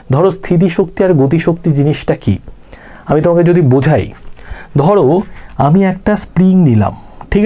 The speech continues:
আছে, স্প্রিং নিলাম,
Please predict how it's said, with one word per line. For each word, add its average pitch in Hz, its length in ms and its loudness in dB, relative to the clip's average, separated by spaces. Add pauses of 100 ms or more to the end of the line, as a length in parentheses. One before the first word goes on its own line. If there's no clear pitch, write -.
আছে, - 180 -4 (1600)
স্প্রিং 220 320 0 (120)
নিলাম, 110 260 0